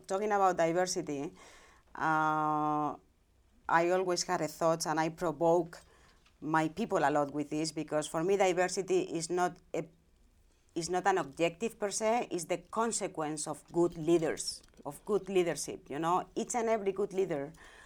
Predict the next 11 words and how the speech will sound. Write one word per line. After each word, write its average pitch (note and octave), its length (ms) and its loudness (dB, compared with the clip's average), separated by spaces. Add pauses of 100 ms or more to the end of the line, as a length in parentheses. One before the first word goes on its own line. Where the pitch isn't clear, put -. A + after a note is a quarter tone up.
(200)
will, G#3 380 0
will A3 280 -4 (100)
embrace F#3 580 2
diversity, D3+ 760 -4
and D#3+ 180 0
it F3 120 0
will F#3 260 0
happen, E3+ 300 0
it D3 80 -4
will E3 180 0
be D#3+ 320 2